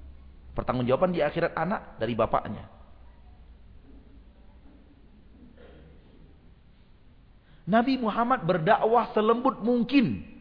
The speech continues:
akhlak sehalus mungkin, pemaaf sehebat mungkin, sabar sehebat mungkin. Orang Quraisy masih tersinggung. Iya atau tidak?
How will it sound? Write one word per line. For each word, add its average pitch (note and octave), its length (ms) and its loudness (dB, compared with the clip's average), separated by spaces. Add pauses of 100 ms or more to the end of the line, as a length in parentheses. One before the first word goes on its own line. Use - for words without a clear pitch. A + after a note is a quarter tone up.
(480)
akhlak A#3 560 4
sehalus B3 500 2
mungkin, C#4+ 840 0 (400)
pemaaf C#4 500 6
sehebat C4 480 6
mungkin, C#4 560 0
sabar C4 400 10
sehebat A#3+ 400 6
mungkin. B3 400 -2 (160)
Orang B3+ 240 0
Quraisy A3+ 240 4
masih G#3+ 240 -4
tersinggung. G3+ 800 0 (2500)
Iya A#3+ 160 0
atau A3+ 80 -2
tidak? C3 240 -6